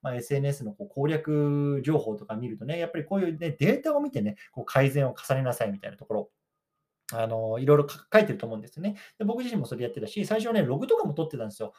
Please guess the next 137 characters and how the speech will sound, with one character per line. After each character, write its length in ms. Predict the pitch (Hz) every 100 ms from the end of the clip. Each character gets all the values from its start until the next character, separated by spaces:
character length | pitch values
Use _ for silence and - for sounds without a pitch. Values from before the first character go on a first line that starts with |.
| -
ね、 120 | 151
一 180 | 127 156
日 200 | 147 117
何 280 | 107 185 254
ツ 120 | 277
イ 100 | 220
ー 40 |
ト 100 | 208
し 100 | 202
て、 100 | -
ど 100 | 208
れ 60 | 220
ぐ 60 | 220
ら 80 | 220
い 40 |
の 60 | 190
イ 100 | 185
ン 60 |
プ 120 | -
レ 40 | 175
ッ 40 |
シ 140 | - 113
ョ 60 |
ン 60 | 101
が 80 | 101
あ 20 |
っ 60 |
て、 240 | - 107 101 - -
で、 160 | - _
こ 200 | - 302
う 60 | 302
い 40 |
う 60 | -
ツ 180 | 254
イ 60 | 233
ー 20 |
ト 100 | 254
し 60 | 208
た 80 | 214
ら 80 |
ね、 100 | 110
な 140 | 110 120
ん 20 |
か 80 | -
す 100 | 139
ご 120 | 127
い 60 | 131
い 100 | 131
い 40 |
ね 80 | 110
が 100 | 101
つ 100 | 110
い 80 | 110
た 120 | -
と 80 | -
か 80 | 110
ね、 140 | 131 - -
こ 180 | 156
う、 40 | 147
一 160 | - -
個 100 | 294
一 40 |
個 120 | 156
ね、 140 | 135 -
チ 100 | 214
ェ 40 |
ッ 40 | 180
ク 60 |
し 40 | -
て 60 |
た 80 | 107
ん 20 |
で 60 | 101
す 20 |
よ 80 | 156
ね。 200 | 220 - 135
で、 100 | 147
そ 100 | 208
れ 60 |
で 80 | 214
ね、 180 | 220 208 - -
あ 160 | 127 135
の、 60 | 139
や 80 |
っ 60 | 147
て 80 | 226
た 80 | 123
ん 20 |
で 40 |
す 60 | -
け 100 | 107
ど、 120 | 104 202
全 260 | - 262 285
然 140 | 262
伸 80 | 240
び 80 | 240
な 80 | 170
か 60 |
っ 40 | -
た 60 |
ん 40 | 107
で 20 |
す 40 | -
よ。 100 | -
う 20 |
ん。 160 | 113 101 _ _ _ _ _ _ _ _ -
ね、 160 | 143 - -
で、 80 | 139
や 80 | 131
っ 40 |
ぱ 100 | 131
り、 100 | 127
あ 80 | 120
と、 160 | 117 113
な 100 | 120
ん 60 |
だ 60 | 101
ろ 80 | 113
う、 40 |
イ 80 | 127
ン 20 |
フ 140 | -
ル 80 | 131
エ 40 | 135
ン 40 |
サ 120 | 123
ー 80 | 101
に 80 | 98
絡 200 | - 190
ん 60 | 151
で 80 |
み 100 | 110
た 80 | 107
り 60 | 104
と 80 | -
か 140 | 104
さ、 220 | 110 101